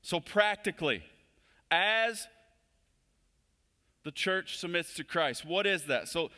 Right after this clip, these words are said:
la-, wives, here we go. I'm just gonna give you sort of your ongoing assignment as a wife.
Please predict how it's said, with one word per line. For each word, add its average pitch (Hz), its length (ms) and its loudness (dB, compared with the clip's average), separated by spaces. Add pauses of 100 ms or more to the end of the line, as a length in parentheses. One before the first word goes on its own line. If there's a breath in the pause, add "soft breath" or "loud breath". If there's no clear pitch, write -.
la-, 185 220 2 (160)
wives, 165 320 2
here 190 140 0
we 190 100 0
go. 147 240 0 (160)
I'm 147 80 -2
just 160 140 -6
gonna 170 160 -2
give 180 180 0
you 190 180 -2
sort 170 280 -4
of 151 80 -4
your 156 260 -2
ongoing 175 840 2
assignment 147 680 0
as 139 360 2 (360 soft breath)
a 135 80 -4
wife. 127 560 -2